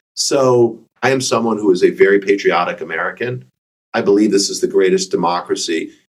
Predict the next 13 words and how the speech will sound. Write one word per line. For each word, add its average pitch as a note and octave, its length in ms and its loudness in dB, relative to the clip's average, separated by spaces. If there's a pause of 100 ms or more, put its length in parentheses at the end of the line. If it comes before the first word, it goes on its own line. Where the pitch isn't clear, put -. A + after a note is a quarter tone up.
in G2 100 -4
the F#2+ 100 2
history A2 320 0
of F#2+ 80 0
modernity, F2 600 -2
probably G2 320 -2
in - 80 -2
the - 80 -6
history F2 260 -6
of D2+ 60 -4
the D2+ 100 -2
whole D#2+ 260 -4
world. D2+ 560 -10